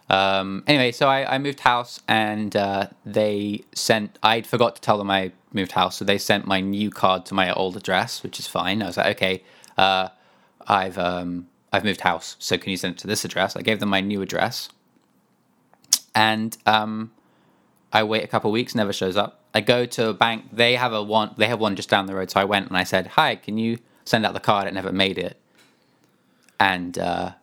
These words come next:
so they did that and they sent it and they never, it never arrived again. And I was like, "That's strange 'cause this is definitely my address." I, I went in again, triple checked that they have the right address. They do. Um, and I said, "Okay, so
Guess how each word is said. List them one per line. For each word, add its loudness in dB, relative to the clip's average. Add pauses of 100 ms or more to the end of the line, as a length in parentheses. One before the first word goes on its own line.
(160)
so -4
they 2
did -8
that -4
and -4
they -2
sent -4
it -2
and 4
they 6
never, 0 (160)
it 0
never 2
arrived 0
again. -6 (960)
And 0
I 6
was 0
like, -2
"That's 2
strange -4
'cause -2
this -6
is -6
definitely -2
my -2
address." -2
I, 2 (120)
I 4
went 0
in 2
again, 0 (260)
triple -2
checked 0
that -6
they 2
have 0
the -2
right 2
address. -2
They -2
do. -2 (1300)
Um, 0 (400)
and 2
I 4
said, -2
"Okay, 2
so -2